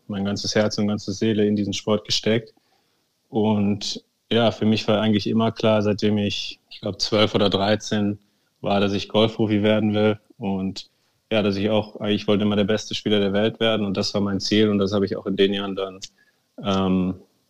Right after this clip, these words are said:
ja, voll durchgezogen. Und für mich gab's im Leben nichts,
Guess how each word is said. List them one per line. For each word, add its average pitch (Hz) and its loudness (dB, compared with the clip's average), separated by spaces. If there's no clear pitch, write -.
ja, 98 0
voll 101 0
durchgezogen. 95 0
Und 92 -2
für 101 -4
mich 98 0
gab's 98 0
im 98 0
Leben 98 2
nichts, - -4